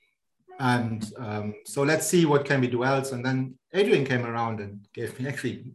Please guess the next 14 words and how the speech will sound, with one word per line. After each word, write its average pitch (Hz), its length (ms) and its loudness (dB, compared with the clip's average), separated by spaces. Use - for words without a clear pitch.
passed 104 260 -6
me 107 100 -4
over 110 180 -4
the 98 80 -6
Bitcoin 104 300 -6
Standard. 127 420 -6
And 110 140 -6
this 117 160 -2
is, 113 340 -2
um, 107 600 -2
when 127 180 6
we 127 120 6
thought, 131 420 2
"Okay, 143 480 4